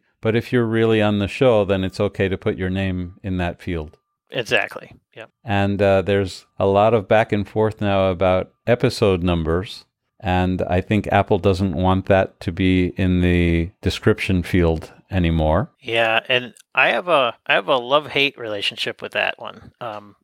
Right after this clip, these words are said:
Speaker 2: I kinda understand, especially with other apps out there,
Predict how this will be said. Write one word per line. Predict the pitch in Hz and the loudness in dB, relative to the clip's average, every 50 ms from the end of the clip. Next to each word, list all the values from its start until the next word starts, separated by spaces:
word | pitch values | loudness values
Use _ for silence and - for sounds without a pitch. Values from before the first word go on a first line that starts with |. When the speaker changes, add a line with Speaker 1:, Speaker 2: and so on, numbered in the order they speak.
| _ | _
Speaker 2:
I | - 120 | -16 -14
kinda | - - - - 175 208 208 190 | -10 -6 -4 -2 -2 -2 0 -2
understand, | - - 156 143 - - - 151 143 143 139 131 | -2 -2 -4 -8 -8 -6 -2 0 0 0 0 -2
especially | 120 - - 151 151 - - 147 | -2 -4 -2 -4 -4 -4 -4 -6
with | 123 - | -6 -4
other | - 135 135 131 127 - - | -2 -2 -2 -2 -2 -4 -4
apps | 117 120 127 131 - - - - - | -2 -2 -2 -2 -2 -6 -8 -4 -2
out | 131 135 127 - - | 0 0 -2 -2 -2
there, | - 123 120 117 117 117 113 - | -2 0 0 0 0 -2 -4 -6